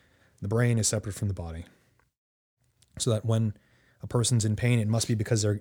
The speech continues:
they're getting stabbed or they're getting burned or something. But as you're aware, as we're pr-, we're all probably aware, there, there are times when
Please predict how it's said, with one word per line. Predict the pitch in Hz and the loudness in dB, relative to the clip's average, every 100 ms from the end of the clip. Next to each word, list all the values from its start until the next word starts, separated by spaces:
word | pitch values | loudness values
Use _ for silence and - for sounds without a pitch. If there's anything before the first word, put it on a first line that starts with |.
| - | -4
they're | 104 | -2
getting | 104 95 | -2 0
stabbed | - 101 101 104 101 | -2 -2 -4 -4 -2
or | |
they're | 104 | -2
getting | 101 92 | -2 -2
burned | 87 101 113 101 | -2 2 2 2
or | 92 | 0
something. | - 95 95 95 - _ _ _ _ | -2 -4 -6 -6 -8 _ _ _ _
But | - 104 - _ _ _ _ _ | -6 -6 -8 _ _ _ _ _
as | 95 | -2
you're | 113 165 | 2 4
aware, | 110 101 104 101 | 4 2 0 -4
as | 104 98 - - - | -6 -8 -8 -12 -8
we're | 117 104 | -6 -6
pr-, | 104 - | -8 -10
we're | 101 | -4
all | 131 | -2
probably | 139 101 95 | -2 -4 -2
aware, | 95 95 | -2 -2
there, | 98 98 - _ _ _ - | -2 -4 -6 _ _ _ -8
there | 101 | -6
are | |
times | - 113 107 | -2 0 0
when | 107 107 104 104 | 0 0 0 -2